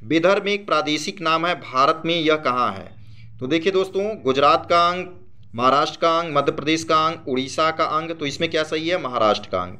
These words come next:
पाट अंचल अवस्थित है, पाट अवन-, अवन-, अ, पाट अंचल अवस्थित है बिहार में, झारखंड में, मध्य प्रदेश में, मेघालय में, तो कहाँ है दोस्तों? झारखंड में। अगला देखिए दोस्तों झुमरी तलैया, झुमरी तलैया एक गाना भी गाया गया है दोस्तों।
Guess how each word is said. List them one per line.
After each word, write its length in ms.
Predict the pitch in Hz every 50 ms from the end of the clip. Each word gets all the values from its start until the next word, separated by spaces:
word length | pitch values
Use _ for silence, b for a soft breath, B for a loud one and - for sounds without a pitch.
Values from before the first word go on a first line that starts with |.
| B B B B B B B B B B B B - - -
पाट 320 | 160 160 175 190 208 -
अंचल 460 | - 151 156 160 160 160 165 190 185 185
अवस्थित 560 | - 147 147 151 151 151 - - 185 - -
है, 220 | - 135 117 98
पाट 400 | - - - 143 160 180 180 - -
अवन-, 640 | 160 156 160 156 156 156 165 - - - - - - -
अवन-, 220 | 143 143 151 156
अ, 560 | 151 151 - - 147 147 147 147 143 139 131 127
पाट 440 | - - 143 143 156 180 196 190 - -
अंचल 380 | 151 147 147 151 147 170 196 185
अवस्थित 480 | 180 170 165 160 160 160 196 185 180 185
है 140 | 180 170
बिहार 380 | 143 135 135 139 143 151 160 165
में, 220 | 160 165 170 190 - - - - - - B B B B B B B B - -
झारखंड 540 | 104 120 135 143 143 147 147 165 165 170 170
में, 120 | 165 170 170
मध्य 240 | 151 143 143 160
प्रदेश 360 | 156 156 147 156 165 165 160 165
में, 80 | 156
मेघालय 440 | 147 143 131 123 135 135 139 151 160
में, 100 | 160 160
तो 60 | -
कहाँ 220 | - 139 139 151 151
है 60 | 143
दोस्तों? 360 | 147 151 147 - 180 202 202
झारखंड 560 | 202 120 123 117 113 107 107 - 104 98 95
में। 140 | 90 98 101 -
अगला 220 | 135 135 170 180
देखिए 240 | 180 190 185 190 185
दोस्तों 560 | 165 180 170 - - 190 233 - - b b b b b b b b b - 101
झुमरी 360 | 101 147 165 170 180 196 214
तलैया, 480 | 202 175 156 151 139 135 135 131 123
झुमरी 260 | 113 120 147 156 175 185
तलैया 380 | 185 180 165 170 170 180 185
एक 320 | 180 180 175 156 120 - -
गाना 360 | 123 113 123 135 143 156 165
भी 100 | 160 160
गाया 180 | 160 139 127 120
गया 160 | 107 107 104
है 100 | 104 98
दोस्तों। 320 | 104 101 98 98 98 98